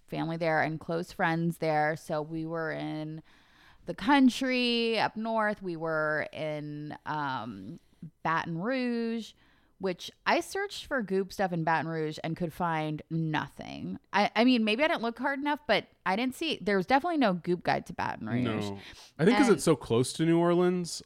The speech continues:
Speaker 2: all
Speaker 1: it's
Speaker 2: the
Speaker 1: like
Speaker 2: Goop stuff is gonna just be in New Orleans.
Speaker 1: I guess. I mean, it's not like that. I mean, it's close, but it's like, you wouldn't, like, commute there
Speaker 2: Oh, really?
Speaker 1: from,
Speaker 2: Okay.
Speaker 1: no, it's, like, over an hour
Speaker 2: Okay,
Speaker 1: drive.
Speaker 2: yeah.
Speaker 1: Um, but I was in New Orleans for a couple of nights, and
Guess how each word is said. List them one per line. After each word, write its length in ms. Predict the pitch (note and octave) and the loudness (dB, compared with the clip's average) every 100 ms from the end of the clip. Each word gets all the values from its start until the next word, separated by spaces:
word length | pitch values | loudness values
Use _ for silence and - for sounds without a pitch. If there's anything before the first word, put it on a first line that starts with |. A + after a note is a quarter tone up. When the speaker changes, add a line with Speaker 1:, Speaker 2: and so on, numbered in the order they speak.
| - | 0
Speaker 2:
all 120 | A#2+ | 2
Speaker 1:
it's 60 | B2+ | 6
Speaker 2:
the 60 | |
Speaker 1:
like 100 | C3+ | 6
Speaker 2:
Goop 240 | B2 B2+ - | 6 2 0
stuff 360 | - B2+ A2+ | -2 0 0
is 120 | A#2 G#2 | -4 -4
gonna 240 | A2+ G#2+ | -4 -4
just 220 | G#2 G2+ | -4 -8
be 120 | G#2+ | -6
in 80 | G2 | -6
New 120 | F#2 F#2 | -6 -6
Orleans. 380 | F#2+ F2+ F2+ G3 | -8 -8 -10 -8
Speaker 1:
I 80 | G3+ | -4
guess. 280 | F#3+ F3+ - | 0 0 2
I 40 | |
mean, 140 | A#3+ C#4 | 2 2
it's 100 | F4 | 2
not 160 | F#4+ | 0
like 240 | C4 F3 C#3+ | -2 -2 0
that. 240 | C3+ - - | 0 0 2
I 60 | A#3+ | 4
mean, 120 | B3+ | 4
it's 140 | G#3 | 2
close, 320 | - F#3+ F3 | -2 -2 -2
but 160 | - - | -2 -6
it's 160 | C3+ - | -6 -6
like, 160 | C#3 - _ _ _ | -8 -10 _ _ _
you 140 | G3+ A3+ | -2 0
wouldn't, 180 | G#3+ | 2
like, 140 | E3+ E3 | 0 -2
commute 360 | F3 D3+ - | -4 -4 -6
there 220 | - D#2 D#2+ | -6 -2 2
Speaker 2:
Oh, 140 | C3 | 2
really? 60 | A2 A#2 G2 | 2 0 0
Speaker 1:
from, 100 | G#2 | -2
Speaker 2:
Okay. 0 | |
Speaker 1:
no, 200 | G2 D2 | -4 -2
it's, 200 | A2+ G#3 | 0 2
like, 160 | B3 G#3+ - | 2 0 0
over 280 | F#3+ D#3+ C#3+ | 0 2 -2
an 180 | G2+ G2+ | -2 -6
hour 360 | G2 D#2 D2+ G#2+ | -8 -8 -6 -2
Speaker 2:
Okay, 240 | A#2 - | -2 -2
Speaker 1:
drive. 100 | F2 | -8
Speaker 2:
yeah. 760 | F2+ F2 - - - A3+ A3+ A3 | -10 -16 -20 -14 0 4 8 6
Speaker 1:
Um, 180 | G#3+ G3+ - - - | 4 -2 -8 -10 2
but 880 | D#4 A#3 F3 D#3+ D#3+ D#3+ E3 C#3+ - _ _ _ _ _ - | 4 6 6 4 2 2 0 -2 -8 _ _ _ _ _ -2
I 100 | F#3+ | 0
was 260 | G3+ A#3 C#4+ | 2 2 2
in 100 | D#4+ | 0
New 100 | C4+ | 2
Orleans 340 | F3+ E3 E3 | 2 2 -2
for 120 | D3+ D#3+ | -4 -6
a 40 | |
couple 300 | - D3+ D#3 | -4 -4 -2
of 60 | C3+ | -4
nights, 360 | G#2 G2+ - - | -6 -10 -14 -14
and 560 | G3 G3 F3+ E3+ E3 | -6 0 4 4 2